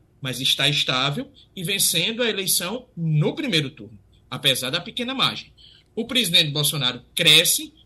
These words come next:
mas cresce lentamente e não em condições, até o instante, de evitar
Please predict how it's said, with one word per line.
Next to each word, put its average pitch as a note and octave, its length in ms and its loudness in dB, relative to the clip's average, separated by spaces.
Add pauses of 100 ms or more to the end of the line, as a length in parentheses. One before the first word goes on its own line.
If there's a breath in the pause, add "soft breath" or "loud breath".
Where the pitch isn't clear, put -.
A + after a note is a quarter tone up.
mas G3 360 0
cresce D3 420 -2
lentamente F3+ 1040 -4
e C4+ 100 -6
não D4 300 -4
em F4+ 100 -10
condições, G3+ 800 -2
até G3 380 4
o A3+ 80 2
instante, D#3+ 600 -2 (260 loud breath)
de G#3+ 140 0
evitar A3+ 760 2